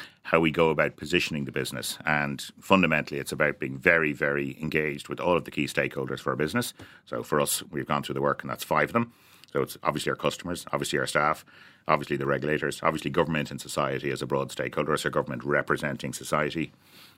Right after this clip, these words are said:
um, and our investors. They're the key stakeholder sets that ultimately will determine whether in ten years' time or fifteen years' time, the bank, um, is a viable and sustainable entity or not.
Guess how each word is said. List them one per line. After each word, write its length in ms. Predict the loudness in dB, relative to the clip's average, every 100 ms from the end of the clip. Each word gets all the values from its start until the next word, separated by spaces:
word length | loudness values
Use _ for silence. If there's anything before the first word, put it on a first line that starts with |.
| -6 -2
um, 400 | 0 0 -2 -6 -12 -20 -18 2
and 480 | 4 4 2 -4 -10 -16 _ 0
our 100 | 2
investors. 500 | 4 4 2 -4 -12 _ _ _ 0
They're 160 | 4 4
the 100 | 2
key 400 | -2 4 4 4
stakeholder 560 | 4 2 2 2 2
sets 400 | 2 0 -2 -2
that 140 | 0 2
ultimately 480 | 2 0 -4 -4 -2
will 100 | -4
determine 420 | 0 0 0 -2
whether 300 | -2 -2 -6 -12 -20 _ -12
in 80 |
ten 300 | -6 2 2
years' 260 | 2 -2 -2
time 280 | -4 -4 -4
or 60 |
fifteen 400 | -2 -2 -2 -4
years' 220 | -4 -4 -4
time, 280 | -4 -6 -4 -4
the 80 |
bank, 420 | 0 0 0 -6 -16 _ _ _ -20 -20 _ -2
um, 320 | 0 0 -2 -4
is 160 | -4
a 40 | 0
viable 400 | 2 2 0 -4
and 120 | -10
sustainable 420 | -4 -2 -2 -6
entity 300 | -8 -6 -4
or 80 | -4
not. 280 | -6 -10